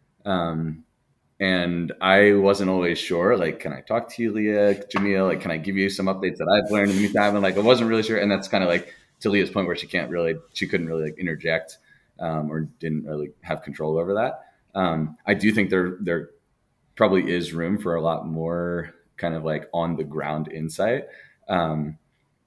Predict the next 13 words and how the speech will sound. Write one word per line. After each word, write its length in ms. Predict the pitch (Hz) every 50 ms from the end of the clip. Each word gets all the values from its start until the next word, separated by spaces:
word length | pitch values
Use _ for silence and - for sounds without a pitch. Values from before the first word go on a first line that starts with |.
| _ -
I 60 | 113
mean, 140 | 107 104 98
like, 160 | 95 92 92
personally, 380 | - 107 117 - 120 98 92 85
I'm, 360 | 90 113 139 143 - - -
a 60 | -
lot 180 | 90 87 95 104
of 80 | 101 92
these 140 | 90 76 85
aid 160 | 85 104 107
stations, 720 | - 90 85 82 - - 85 82 82 82 80 - - - _ _ _ _ _ _ _ _ _ _ -
like, 160 | 95 87 90
I'm 340 | 98 123 120 101 98 -